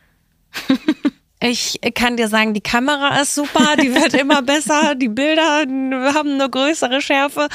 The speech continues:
Speaker 2: und man merkt dann einen Unterschied. Nee, aber schon alleine in der Schule,
Speaker 1: Hm.
Speaker 2: weißt du, da war ich einer der wenigen, die sehr spät ein Smartphone
Speaker 1: Hm.
Speaker 2: hatten. Und ich war damit extrem uncool.
Speaker 1: Hm.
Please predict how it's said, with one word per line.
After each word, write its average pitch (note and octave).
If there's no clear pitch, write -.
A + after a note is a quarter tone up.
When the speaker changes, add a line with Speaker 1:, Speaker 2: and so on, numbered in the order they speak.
Speaker 2:
und A#3+
man A3+
merkt G#3
dann B3
einen A3
Unterschied. B3
Nee, -
aber A#3
schon -
alleine A3+
in A3+
der F#3
Schule, C#4+
Speaker 1:
Hm. G#3+
Speaker 2:
weißt G#3+
du, D4+
da G#3+
war G#3+
ich A#3+
einer G#3
der G3
wenigen, G#3
die G3+
sehr G3
spät -
ein F3+
Smartphone E3
Speaker 1:
Hm. C4
Speaker 2:
hatten. C#4
Und G#3+
ich G3+
war G3+
damit F#3+
extrem A3+
uncool. A#3
Speaker 1:
Hm. A3